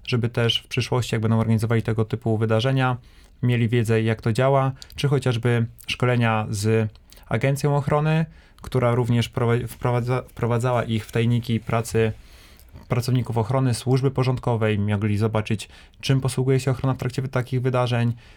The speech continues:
czym się różnią poszczególni pracownicy w trakcie całego wydarzenia, jak i również, e, mieli możliwość wzięcia panelu z, mm,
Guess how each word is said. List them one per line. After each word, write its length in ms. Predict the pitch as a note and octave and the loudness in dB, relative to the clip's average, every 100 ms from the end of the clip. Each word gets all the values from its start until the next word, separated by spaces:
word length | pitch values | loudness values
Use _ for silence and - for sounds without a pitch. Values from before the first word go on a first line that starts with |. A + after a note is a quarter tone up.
| - | -12
czym 240 | - C#3+ C3+ | -2 0 2
się 120 | D3 | 0
różnią 240 | C#3+ C#3+ | 2 0
poszczególni 680 | B2+ C3 C3 C3 C3 B2+ A#2+ - - - | 0 -2 0 2 2 2 0 -6 -20 -6
pracownicy 720 | A#2+ A#2 B2 C3 - B2 A#2+ A#2+ - - | -4 -2 0 0 0 0 2 0 -4 -16
w 60 | - | -6
trakcie 340 | A#2+ - B2 | -4 0 0
całego 300 | A#2+ A#2+ A#2+ | 0 0 0
wydarzenia, 600 | A#2 A#2+ B2 B2+ B2 B2 B2 - - - - - | 2 2 0 0 0 0 -4 -16 -20 -20 -12 -2
jak 180 | D#3 C#3+ | 0 2
i 60 | |
również, 480 | C#3 C3 B2+ A#2+ - - - | 0 2 2 0 -4 -12 -2
e, 160 | A2+ | 0
mieli 200 | A2+ A#2+ | 2 2
możliwość 420 | A#2+ A#2 A#2 A2+ A2+ | 2 2 2 0 0
wzięcia 240 | A2 A2+ | -2 0
panelu 480 | A#2+ A#2+ A2 G#2 G#2+ - | 0 2 4 2 -2 -4
z, 560 | - G2 G#2+ G#2+ G#2 G#2 - - - - - - - | -4 0 2 2 0 -2 -8 -20 -20 -20 -20 -16 -2
mm, 380 | B2 A2 G#2+ A2 | 2 4 4 2